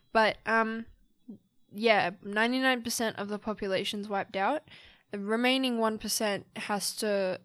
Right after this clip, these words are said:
adapt, survive, because everyone is killing each other 'cause they're scared that they won't have enough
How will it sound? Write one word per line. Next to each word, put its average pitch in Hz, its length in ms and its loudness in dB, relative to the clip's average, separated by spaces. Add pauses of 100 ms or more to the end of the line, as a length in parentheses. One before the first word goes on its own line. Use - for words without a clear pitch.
adapt, 196 640 -2 (760)
survive, 226 760 4
because 220 380 -2
everyone 208 460 0
is 202 200 -8
killing 226 340 -2
each 220 180 -4
other 208 220 -2
'cause 202 200 -6
they're 185 140 -2
scared 208 480 -4
that 196 160 -6 (600)
they 196 200 -2
won't 196 300 -8
have 202 160 -8
enough 185 340 -10